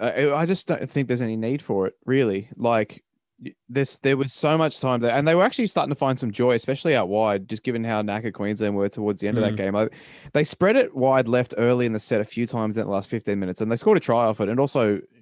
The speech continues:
Speaker 1: it, it made them a couple of decent chunks of meters as well. And then we saw what happened when they spread it down the right early on as well. We had the Josh Addo-Carr nearly penalty try. So, yeah, for him to just ch-, A, chip it, chip it <laughs> over the top in his inside over, and then B, have, like, three or four runs just through the middle on his own.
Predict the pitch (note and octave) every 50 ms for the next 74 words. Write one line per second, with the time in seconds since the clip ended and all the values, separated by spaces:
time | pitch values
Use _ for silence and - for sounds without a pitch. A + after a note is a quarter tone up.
0 | _ _ - A#2 - - A#2+ A#2+ A2+ _ - C3 C3+ C#3+ B2+ C3 B2+ A#2 A2+ -
1 | - - B2+ - A#2 G#2+ A2+ A2+ - - - - A#2+ A2 G#2 - G2+ G2 G2+ G#2+
2 | G#2 G2+ F#2+ F#2+ A#2 B2 A2 A2 A#2 A#2 A#2+ - - F#3 F#3 E3+ C#3 A#2 A2+ G#2+
3 | A2 G#2 G#2 G2+ G2 G2 - - A2+ A2 G2+ A2 G#2+ G#2 G2+ G2 A2 B2+ C3 A2+
4 | G#2 F#2+ F#2+ F#2 F#2 F#2+ G#2+ C#3 C3 G#2+ G2 G2+ - - - _ _ _ _ -
5 | A2+ A2+ G2 F#2+ A2+ G#2 - - A2 G2+ G2+ - - G#2+ G#2 G2+ G2+ - - -
6 | _ _ _ _ _ _ _ _ - G#2+ A#2 A#2 A2 A2 G#2+ - A#2 G#2+ G#2 A2
7 | G#2 - - D#3 D#3+ C#3 G#2+ - - - C3+ C3+ C3+ C3 B2+ - _ _ _ _
8 | - B2+ C3+ B2+ A#2 - C#3+ C3+ D3+ F3 F3+ E3 C#3 C3 - - _ _ _ _
9 | _ _ _ _ _ _ _ _ _ - - - _ - - - - - C#3+ C#3
10 | C3 C3 B2+ - - B2+ C3 B2 - - - C#3+ - - - - E3 C#3 - -
11 | - - C#3 B2+ A#2 G#2+ - _ _ _ _ _ _ - - C#3+ C3 _ - B2+
12 | B2+ A#2+ G#2 - C3 C3 - C3 B2 A#2 A#2 A#2 A2+ G#2 F#2+ A#2+ A#2+ B2 B2 A#2+
13 | - C3+ C3 B2 A#2 A#2 B2+ A#2+ G#2+ A#2 A2 - _ - B2 A#2+ A2+ G#2+ _ A#2+
14 | A#2 A2+ G#2+ G2+ A2+ G#2+ A2 G#2+ G#2 G2 - - G#2 - - A#2+ G2+ G2+ G2+ G#2
15 | G2+ G2+ G2+ F#2 E2+ G2+ G2+ G2 G#2+ G#2+ G2+ G2 F#2+ F#2+ F#2 F2+ F2+